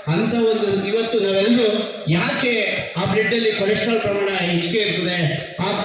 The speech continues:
ಕೊಲೆಸ್ಟ್ರಾಲ್ ಪ್ರಮಾಣದ ಹೆಚ್ಚಿಗೆ ಇದ್ರೆ ಬಿ ಪಿ, ಶುಗರು, ಹಾರ್ಟ್ ಡಿಸೀಸ್ ಮತ್ತೆ ಅನೇಕ ಸರ್ವ ಕಾಯಿಲೆಗಳಿಗೆ ಕಾರಣ ಆಗ್ತದೆ. ಅಂಥದ್ದನ್ನ ಕಂಟ್ರೋಲ್ ಮಾಡಕ್ಕೆ ನಾವೆಲ್ಲ ಯೋಗ,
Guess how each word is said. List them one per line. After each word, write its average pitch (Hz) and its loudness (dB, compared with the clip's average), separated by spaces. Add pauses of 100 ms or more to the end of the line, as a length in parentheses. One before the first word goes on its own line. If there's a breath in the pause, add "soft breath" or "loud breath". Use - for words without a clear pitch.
ಕೊಲೆಸ್ಟ್ರಾಲ್ 233 0
ಪ್ರಮಾಣದ 214 0
ಹೆಚ್ಚಿಗೆ 202 0
ಇದ್ರೆ 196 0
ಬಿ 185 2
ಪಿ, 185 2
ಶುಗರು, 196 2
ಹಾರ್ಟ್ 202 -2
ಡಿಸೀಸ್ 190 2 (600)
ಮತ್ತೆ 247 0 (380)
ಅನೇಕ 247 2
ಸರ್ವ 233 2
ಕಾಯಿಲೆಗಳಿಗೆ 208 0
ಕಾರಣ 208 0
ಆಗ್ತದೆ. 185 0 (340)
ಅಂಥದ್ದನ್ನ 262 0 (120)
ಕಂಟ್ರೋಲ್ 240 0
ಮಾಡಕ್ಕೆ 240 0
ನಾವೆಲ್ಲ 220 -2
ಯೋಗ, 214 0